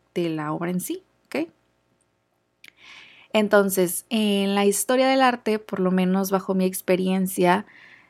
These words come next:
siempre hemos dado un clavado en las vidas de los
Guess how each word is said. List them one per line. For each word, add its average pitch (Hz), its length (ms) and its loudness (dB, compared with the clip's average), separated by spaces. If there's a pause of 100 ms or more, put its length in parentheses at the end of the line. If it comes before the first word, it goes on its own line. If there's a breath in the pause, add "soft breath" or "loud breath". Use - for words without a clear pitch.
(140 soft breath)
siempre 240 540 2
hemos 233 340 2
dado 214 880 4 (140)
un 226 280 4
clavado 214 760 6
en 185 160 2
las 185 220 2
vidas 202 300 6
de 190 120 4
los 185 340 -2